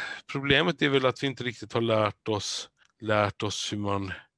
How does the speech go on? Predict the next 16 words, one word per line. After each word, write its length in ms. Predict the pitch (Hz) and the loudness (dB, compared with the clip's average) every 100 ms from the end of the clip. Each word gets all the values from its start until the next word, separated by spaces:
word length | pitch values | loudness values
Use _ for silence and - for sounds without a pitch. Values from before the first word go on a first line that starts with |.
| _ | _
kommunicerar 960 | - 127 113 113 113 - 135 156 165 160 | -6 -4 -2 -2 -4 -4 -2 2 2 2
med 140 | 156 | 0
sociala 500 | 147 135 143 117 110 | -4 -4 0 0 0
medier. 340 | 113 104 107 | -2 -2 0
Eller 140 | 113 139 | 2 4
rättare 260 | 151 127 | 2 0
sagt, 260 | 113 120 - _ - - - - | 0 -2 -2 _ -18 -18 -18 -6
att 140 | 117 | -4
vi 100 | 123 | -2
kanske 380 | 123 117 - 123 | 0 0 0 0
inte 260 | 120 120 120 | 0 -2 -2
har 80 | |
riktigt 300 | 113 117 113 | -2 -6 -4
har 80 | 123 | -2
lärt 420 | 117 113 110 - | 0 2 2 0
oss 340 | 113 107 - | -4 -4 -6